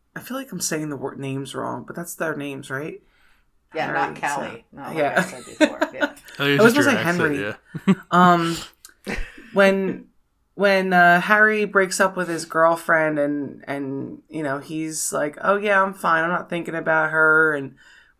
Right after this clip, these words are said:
Speaker 1: whatever. And she's like, "Well, you shouldn't be. And,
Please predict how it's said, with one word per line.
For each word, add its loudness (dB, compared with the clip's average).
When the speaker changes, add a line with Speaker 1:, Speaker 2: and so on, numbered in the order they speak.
Speaker 1:
whatever. 0
And -6
she's -10
like, -6
"Well, -4
you -8
shouldn't -6
be. -4
And, -4